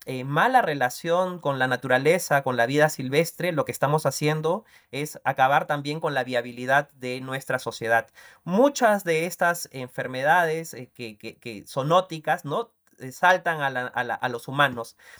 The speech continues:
Y creo que si no entendemos eso, vamos a hacer inviable la, la vida nuestra. Y lo otro,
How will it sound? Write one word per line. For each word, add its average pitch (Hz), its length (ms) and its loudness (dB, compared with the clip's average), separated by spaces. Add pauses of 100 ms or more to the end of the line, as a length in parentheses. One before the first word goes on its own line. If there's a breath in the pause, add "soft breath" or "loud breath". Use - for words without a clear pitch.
(160 loud breath)
Y 143 120 -8
creo 175 280 4
que 170 100 -2
si 156 140 -4
no 156 140 2
entendemos 180 540 -2
eso, 180 400 -2
vamos 143 340 0
a 156 40 -2
hacer 151 200 -6
inviable 143 600 0
la, 123 260 -2
la 120 140 2
vida 131 200 0
nuestra. 117 460 -4 (480 soft breath)
Y 151 140 -4
lo 160 140 6
otro, 247 480 2